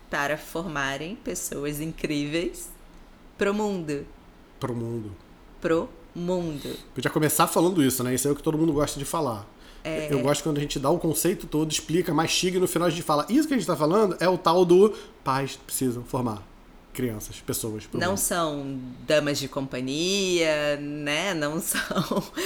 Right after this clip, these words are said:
Speaker 1: ombro amigo. Entendam, né? Que em um determinado momento da vida é preciso sim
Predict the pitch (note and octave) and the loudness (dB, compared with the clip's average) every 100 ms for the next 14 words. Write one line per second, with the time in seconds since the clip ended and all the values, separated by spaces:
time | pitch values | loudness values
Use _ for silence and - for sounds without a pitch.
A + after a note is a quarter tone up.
0 | F#4+ A#3+ E3 F3 D3+ B2+ D#3 G3+ G3+ F3 | -4 -2 -2 0 0 0 0 0 4 4
1 | D3 C#3+ D3 C#3+ C3 B2+ B2 B2+ B2 - | 2 0 0 0 0 -2 -2 -4 -8 -10
2 | - - - - - F#3+ G3 F3+ E3 C#3+ | -20 -20 -20 -20 -8 -6 0 0 0 -4
3 | C3+ C#3 E3 A#3 F4+ - - - E3 E3 | -6 -4 -4 -6 -10 -18 -12 -6 -4 -2
4 | E3+ E3 F#3 F#3+ E3+ E3+ G#3+ G#4 A4 E4+ | -2 -2 -2 -2 2 4 4 0 -4 -4
5 | E3 D#3+ D#3 D3 C#3+ D3 D#3 F#3 F#3+ D3+ | -2 -4 -6 -4 -4 -2 -4 -2 -2 -2
6 | - - - - - - - - - - | -4 -14 -20 -20 -20 -20 -20 -20 -20 -10
7 | - G3+ G3+ - F#3 B3 - G3+ G3 G#3+ | -6 -4 -4 -4 -4 -4 -2 0 -2 -4